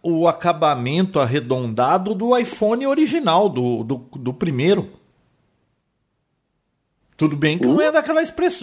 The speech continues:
Speaker 1: espessura, mas ele é todo arredondado, igual o iPhone, o, o primeiro iPhone de dois mil e nove.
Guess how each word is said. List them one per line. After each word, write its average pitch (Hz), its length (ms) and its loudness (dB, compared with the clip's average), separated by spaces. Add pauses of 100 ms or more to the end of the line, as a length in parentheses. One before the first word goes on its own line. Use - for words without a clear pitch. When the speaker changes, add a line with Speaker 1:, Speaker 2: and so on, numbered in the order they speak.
Speaker 1:
espessura, 254 680 0
mas 143 240 -2
ele 180 140 2
é 214 60 2
todo 240 260 -2
arredondado, 269 760 2
igual 175 360 2
o 349 60 4
iPhone, 262 560 -2
o, 139 280 -2
o - 20 -6
primeiro 156 400 0
iPhone 139 320 -4
de 131 80 -4
dois 120 240 2
mil 123 120 -4
e 107 40 -8
nove. 113 300 -4